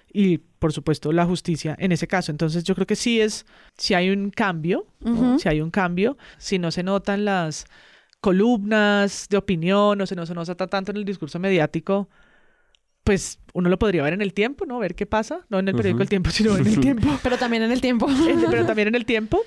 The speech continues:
Speaker 1: ¿no? De ver cómo,
Speaker 2: Ujú.
Speaker 1: qué pasa, ¿no? Qué, qué pasa en unos meses y eso, si eso lleva a algún lado.
Speaker 3: Ujú.
Speaker 1: Pero creo que sí es impresionante cómo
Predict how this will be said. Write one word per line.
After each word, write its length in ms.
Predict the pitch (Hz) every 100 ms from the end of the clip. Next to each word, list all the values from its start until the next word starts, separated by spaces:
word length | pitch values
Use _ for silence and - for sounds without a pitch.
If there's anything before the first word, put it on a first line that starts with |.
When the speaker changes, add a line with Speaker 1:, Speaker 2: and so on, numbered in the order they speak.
| -
Speaker 1:
¿no? 140 | 214
De 100 | 254
ver 220 | 214 214
cómo, 360 | - 208 220 214
Speaker 2:
Ujú. 320 | 220 240 285 -
Speaker 1:
qué 120 | 208
pasa, 320 | 226 233 311
¿no? 140 | 196 233
Qué, 140 | 190
qué 120 | -
pasa 260 | 175 208 226
en 60 | 214
unos 200 | 214 196
meses 360 | 214 220 214 202
y 40 |
eso, 400 | 190 185 175 190 - _ - _ _
si 200 | - 185
eso 260 | 175 196
lleva 220 | 180 202 202
a 20 |
algún 240 | 208 220
lado. 320 | 220 233 339 453
Speaker 3:
Ujú. 100 | - - - -
Speaker 1:
Pero 180 | 202 185
creo 120 | 180
que 100 | 226
sí 180 | - 208
es 320 | 185 185 - - _
impresionante 680 | 220 202 190 180 160 151 165
cómo 640 | 196 185 185 185 190 180